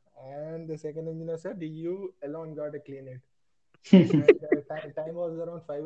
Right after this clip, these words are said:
Speaker 1: o'clock in the evening. Like, on-, once we boxed it back, uh, we were planning to knock off,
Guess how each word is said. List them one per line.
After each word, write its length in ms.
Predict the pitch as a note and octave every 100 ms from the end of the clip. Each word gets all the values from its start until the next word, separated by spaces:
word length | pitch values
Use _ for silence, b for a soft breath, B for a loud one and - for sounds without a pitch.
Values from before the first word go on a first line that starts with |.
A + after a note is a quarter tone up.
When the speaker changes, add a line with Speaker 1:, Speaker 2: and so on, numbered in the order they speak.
| D#3+
Speaker 1:
o'clock 240 | E3 D#3+
in 100 | D#3
the 100 | D#3
evening. 320 | D#3 F3 F#3+ F#3
Like, 180 | C3+ C3 -
on-, 160 | C3+ C#3+ D#3+
once 120 | D#3
we 100 | E3+
boxed 340 | F3 D3+ D3+ -
it 80 | E3
back, 220 | F3+ G3 - C#3
uh, 60 | C3+
we 80 | D3
were 100 | D3 C#3+
planning 280 | C#3+ D#3 C#3+
to 100 | C#3+
knock 260 | C3 C3
off, 140 | E3+